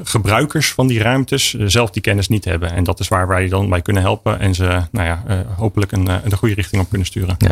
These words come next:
Speaker 2: voordat we zo meteen het thema echt gaan beetpakken, kijk nog even naar links, naar Patrick. Dat is, eh, bij Microsoft iets wat natuurlijk alledaags, eh,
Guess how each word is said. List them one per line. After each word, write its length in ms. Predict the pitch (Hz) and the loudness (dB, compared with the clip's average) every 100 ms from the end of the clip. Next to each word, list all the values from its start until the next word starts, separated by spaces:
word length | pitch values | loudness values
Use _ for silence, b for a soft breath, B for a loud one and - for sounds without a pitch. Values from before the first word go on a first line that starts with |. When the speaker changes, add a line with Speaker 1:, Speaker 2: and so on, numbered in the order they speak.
| - | 2
Speaker 2:
voordat 240 | 110 120 | 0 2
we 80 | 117 | 2
zo 100 | 131 | 2
meteen 220 | 123 120 | 2 2
het 120 | 110 - | 2 2
thema 280 | 131 117 | 2 2
echt 180 | - - | 2 2
gaan 220 | - 110 | 2 2
beetpakken, 460 | 101 131 - 147 139 | 2 0 0 -2 0
kijk 200 | 143 139 | 0 2
nog 100 | 107 | 4
even 180 | 110 104 | 4 4
naar 120 | 95 | 2
links, 240 | 117 151 - | 2 -2 0
naar 120 | 113 | 0
Patrick. 420 | 110 - 143 - - _ B B B B B | 0 0 -2 -4 -20 _ B B B B B
Dat 160 | - 110 | 0 2
is, 180 | 113 - | 2 2
eh, 140 | 110 117 - | 2 0 0
bij 140 | 101 | 2
Microsoft 540 | 98 110 - 117 117 107 | 2 2 0 0 0 0
iets 200 | 110 - | -2 0
wat 140 | 101 | 0
natuurlijk 340 | 98 101 95 - | 2 2 0 2
alledaags, 580 | 104 92 98 95 - | 2 4 2 2 2
eh, 260 | - 90 87 | 2 4 4